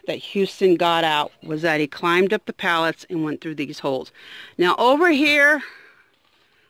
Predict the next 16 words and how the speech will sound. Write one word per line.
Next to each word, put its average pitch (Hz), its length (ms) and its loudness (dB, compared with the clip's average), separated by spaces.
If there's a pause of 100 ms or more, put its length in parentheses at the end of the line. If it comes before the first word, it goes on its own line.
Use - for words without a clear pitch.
(480)
there's 214 380 2
fencing. 220 800 -4 (920)
This 214 180 0
is 254 120 0
protected. - 640 -2 (560)
But 185 180 0
right 233 320 2
here, 302 400 -2 (180)
it 214 220 -10
ends, 285 520 -2
and 202 160 -4
then 196 140 -2
these 247 240 -4
are 247 200 2
all 214 360 0
open. 220 380 0